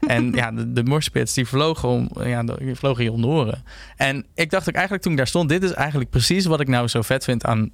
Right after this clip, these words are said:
Speaker 1: hoe Best Kept Secret de line-up programmeert. Ehm, zij kiezen er gewoon heel erg voor om volgens mij te doen wat zij zelf heel erg vet vinden. Ehm,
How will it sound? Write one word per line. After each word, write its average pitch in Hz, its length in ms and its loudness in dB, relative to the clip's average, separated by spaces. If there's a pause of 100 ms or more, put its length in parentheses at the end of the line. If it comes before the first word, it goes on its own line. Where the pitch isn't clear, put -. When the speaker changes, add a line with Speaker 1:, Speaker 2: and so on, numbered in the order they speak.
(140)
Speaker 1:
hoe 131 280 4
Best 123 220 0
Kept 120 140 -4
Secret - 460 -2
de 120 120 0
line-up 113 260 2
programmeert. - 500 -4 (440)
Ehm, 113 540 2
zij 139 360 -2 (680)
kiezen 214 280 2
er 180 60 2
gewoon 143 240 2
heel 156 280 4
erg 127 160 0
voor 120 360 2
om 131 340 0 (180)
volgens 123 320 0
mij 139 380 0
te - 120 -6
doen 147 200 4
wat 127 160 2
zij 110 160 2
zelf 123 300 2
heel 110 160 0
erg 107 160 -2
vet 110 200 -2
vinden. - 280 -6 (340)
Ehm, 110 420 2